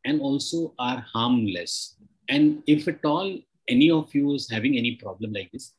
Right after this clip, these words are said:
we can surely give you the treatment for the same. To tell this, and don't tell him that you have this thing, generalize it, that most of the diabetics have these issues, and this can be totally managed today.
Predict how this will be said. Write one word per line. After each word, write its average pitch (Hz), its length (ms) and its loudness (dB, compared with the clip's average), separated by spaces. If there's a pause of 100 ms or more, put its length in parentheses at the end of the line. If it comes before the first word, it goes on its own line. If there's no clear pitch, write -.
(100)
we 107 100 -6
can 110 240 -6
surely 139 680 -2 (240)
give 110 160 0
you 113 80 0
the 107 100 -4
treatment 104 520 -10
for 101 80 -10
the 98 140 -10
same. 90 380 -12 (380)
To 190 140 -14
tell 208 260 -4
this, 160 400 0 (200)
and 196 180 2
don't 240 240 6
tell 170 120 4
him 180 220 -2
that 175 180 0 (140)
you 151 300 4 (200)
have 135 320 2
this 104 160 -4
thing, 160 260 -4 (380)
generalize 180 680 6
it, 113 200 2 (240)
that 147 180 -2
most 226 480 6
of 185 140 0
the 185 80 2
diabetics 120 720 0
have 104 220 -8
these 95 220 -12
issues, - 580 -10 (400)
and 139 200 4
this 143 200 2
can 135 240 -2
be 147 200 -2
totally 135 500 0
managed 104 480 -2
today. 90 260 -10